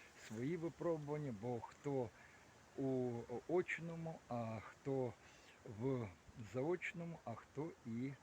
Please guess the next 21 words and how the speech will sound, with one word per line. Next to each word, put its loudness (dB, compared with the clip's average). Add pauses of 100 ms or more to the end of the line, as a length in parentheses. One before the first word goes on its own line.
(340)
на, 0 (480)
е, -4 (540)
цьому, -4
через 0 (640)
Skype 0 (120)
або 0
через, -4
е, -2 (760)
відео 0
спілкується -2
з -6 (480)
своїми -2 (180)
викладачами. -4 (100)
Всім -6
вам 0
бажаємо -2 (400)
гарних 2
днів 0 (160)
і, 0 (600)
е, -4
щоб -2